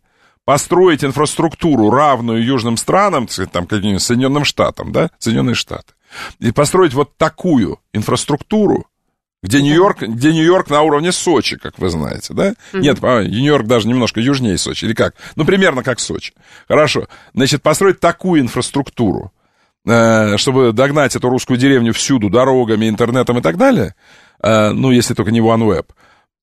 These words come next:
Speaker 1: невозможно. Это слишком дорого для чёртовой вечной мерзлоты. Соответственно, люди будут, э, процесс заключается в депопуляции. Люди оттуда уезжают. Как? Не-, это неудобное место. Вы не докажете им, что это удобно, потому что это неудобно.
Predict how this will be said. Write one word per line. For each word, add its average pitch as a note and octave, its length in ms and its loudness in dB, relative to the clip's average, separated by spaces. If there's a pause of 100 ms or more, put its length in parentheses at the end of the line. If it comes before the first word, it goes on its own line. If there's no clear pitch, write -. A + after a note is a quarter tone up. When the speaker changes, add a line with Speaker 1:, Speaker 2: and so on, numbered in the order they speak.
(420)
Speaker 1:
невозможно. G3+ 600 2 (180)
Это D3+ 160 -2
слишком F#3 400 0
дорого E3 400 2
для C3+ 140 0
чёртовой F3 420 0
вечной C3+ 340 0
мерзлоты. A2 640 -2
Соответственно, F3+ 520 0
люди F3+ 180 0
будут, D3+ 320 2
э, A#2 200 -6
процесс C#3 360 0
заключается F#3+ 440 -2
в B2 60 -6
депопуляции. B2+ 800 -2 (300)
Люди F#3+ 220 2
оттуда C#3+ 280 0
уезжают. G#2+ 680 0 (220)
Как? E3 260 -2 (140)
Не-, A2 140 -2
это C#3+ 200 -2
неудобное A#2 580 0
место. E2+ 380 -4 (500)
Вы - 140 -2
не A#3 60 2
докажете G3 400 0
им, D3+ 60 -4
что D3+ 140 -2
это E3 100 -2
удобно, F3+ 360 2
потому C#3+ 160 -4
что D3+ 100 -2
это D3+ 100 -4
неудобно. D#3 500 0